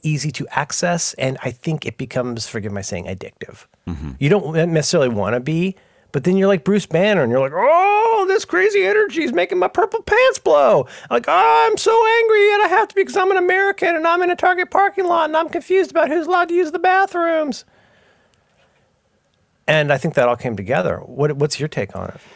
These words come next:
Speaker 2: I mean, I, you know, one of the things that I think about a lot is the whole concept of, of traveling and efficiency. And I, again, like, the boarding process, maybe it could be fixed with that video.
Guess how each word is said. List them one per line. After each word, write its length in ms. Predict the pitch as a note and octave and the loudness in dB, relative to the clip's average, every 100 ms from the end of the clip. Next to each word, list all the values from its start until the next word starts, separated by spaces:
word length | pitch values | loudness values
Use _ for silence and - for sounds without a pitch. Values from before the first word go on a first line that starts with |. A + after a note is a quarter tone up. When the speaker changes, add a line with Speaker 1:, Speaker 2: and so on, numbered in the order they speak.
| - - | -12 -6
Speaker 2:
I 60 | |
mean, 200 | G#3+ G3+ | -4 -4
I, 320 | F#3 D#3+ F#3+ - | -2 0 0 -4
you 160 | F3 F3+ | -6 -2
know, 80 | B2 | 0
one 160 | B2 | 0
of 80 | A3 | 0
the 60 | F#3 | -2
things 260 | D3 C3 | -2 -2
that 80 | A#2 | -2
I 40 | G2 | -2
think 200 | G#2+ F2+ | -2 0
about 200 | F2 D#2 | 0 0
a 80 | |
lot 460 | D#2 D2 C2 - - _ _ _ _ _ _ _ - | -2 -2 -2 -6 -12 _ _ _ _ _ _ _ -2
is 260 | B2+ A2 | 0 0
the 100 | G#2+ | -2
whole 300 | F#2+ A#2+ A2+ | 2 2 2
concept 560 | G#2+ G2+ F2 E2 E2 - | -2 -4 -4 -6 -6 -6
of, 240 | D2+ C2+ - | -8 -8 -10
of 200 | F2 D2+ | -8 -6
traveling 560 | G#2 E2 D#2 D#2 D2 | -4 -2 -4 -6 -8
and 80 | D2 | -10
efficiency. 800 | - G#2 - F#2 - F2+ E2 D#2+ | -8 -8 -6 -8 -8 -6 -6 -6
And 460 | D#2 C#2+ C#2+ C#2 - | -6 -8 -8 -10 -10
I, 500 | - A2 A#2 A#2+ A2+ - _ - - _ _ _ _ _ _ _ _ _ _ _ - | -6 -4 -2 -2 -4 -8 _ -20 -20 _ _ _ _ _ _ _ _ _ _ _ -6
again, 340 | C3+ A2+ F2 | -4 -2 -4
like, 280 | G2 B2+ - | -4 -4 -6
the 80 | C#3+ | -4
boarding 320 | C3+ F#3 F#3+ | 0 0 0
process, 520 | - F3+ E3+ F#3 F3 D3+ | -2 -4 -4 -4 -4 -2
maybe 240 | D3+ D#3 | -2 -2
it 60 | D#3 | -4
could 140 | D3+ | -6
be 80 | D#3 | -6
fixed 360 | - D#3+ - | -6 -8 -6
with 120 | D#3+ D3 | -6 -4
that 140 | D3+ | -4
video. 560 | A#2+ D3 D3 C#3+ C#3+ | -2 -4 -2 -4 -6